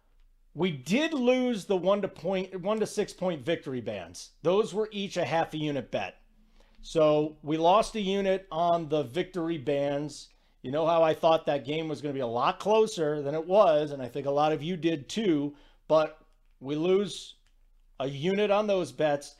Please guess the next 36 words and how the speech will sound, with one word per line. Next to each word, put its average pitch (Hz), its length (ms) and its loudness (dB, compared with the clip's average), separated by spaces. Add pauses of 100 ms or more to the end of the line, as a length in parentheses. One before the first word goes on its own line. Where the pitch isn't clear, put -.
(260)
And 147 100 -8
then 175 100 -2
my 165 120 0
guy 185 220 4
Kegger, 208 520 2 (600)
the 175 100 -4
Sports 277 420 4
Keg, 165 380 2 (180)
he 247 200 -2
is 214 120 2
on 190 340 2 (120)
every 233 380 4
single 220 320 -2
Saturday. 170 800 4 (240)
He 214 180 2
hits 196 240 0
again. 147 380 -6 (220)
Packers 185 640 -2 (400)
plus - 420 0
two. 180 480 2 (340)
He 135 140 -10
said 196 300 2
it. 202 260 -2
I 180 160 4
didn't 196 220 2
hit 170 180 0
it 185 120 -4
until 170 260 -4
the 151 60 -4
Packers 170 460 -2
were 143 80 -10
getting 151 240 -2
two 196 220 -4
and 160 100 -2
a 135 40 -4
half. 156 340 -2